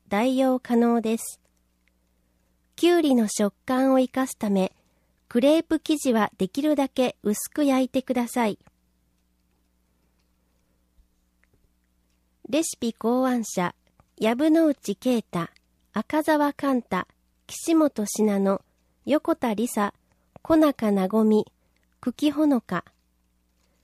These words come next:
写真あり。ナフィックには、フードクリエイティブ学科生と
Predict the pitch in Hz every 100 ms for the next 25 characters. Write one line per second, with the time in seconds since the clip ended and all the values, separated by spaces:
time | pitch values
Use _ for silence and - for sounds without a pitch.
0 | _ _ _ - 226 214 - 269 254 -
1 | _ 214 220 175 - _ _ _ _ _
2 | _ _ _ _ _ _ _ _ 269 339
3 | 330 - 254 240 226 208 - _ _ _
4 | - 302 330 339 - 302 294 311 311 294
5 | 311 302 294 294 - 311 - 269 240 -
6 | 202